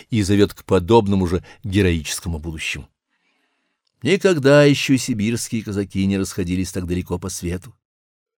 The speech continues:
И куда бы ни разошлись казаки, в конце концов, в священной решимости они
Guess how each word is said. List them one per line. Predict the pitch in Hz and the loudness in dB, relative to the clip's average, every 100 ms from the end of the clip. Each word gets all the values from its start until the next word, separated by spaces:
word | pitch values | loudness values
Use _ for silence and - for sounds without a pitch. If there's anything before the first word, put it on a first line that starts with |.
| _ | _
И | - 78 | -12 -10
куда | 156 156 151 185 | -8 2 6 6
бы | 175 175 - _ _ _ | 4 0 -4 _ _ _
ни | 143 | -2
разошлись | 143 131 127 113 123 | 0 0 -2 -2 -2
казаки, | - 113 104 107 | -2 -6 -4 -6
в | 95 | -8
конце | - 76 113 | -8 -6 -6
концов, | 123 117 - 104 - - - - - | -6 -8 -6 -6 -8 -20 -20 -20 -18
в | - | -8
священной | 95 98 - 113 104 92 | -2 -2 2 2 4 2
решимости | 82 85 - 180 151 104 - 92 | 0 -4 -6 -6 -4 -4 -6 -4
они | 87 92 | -2 -4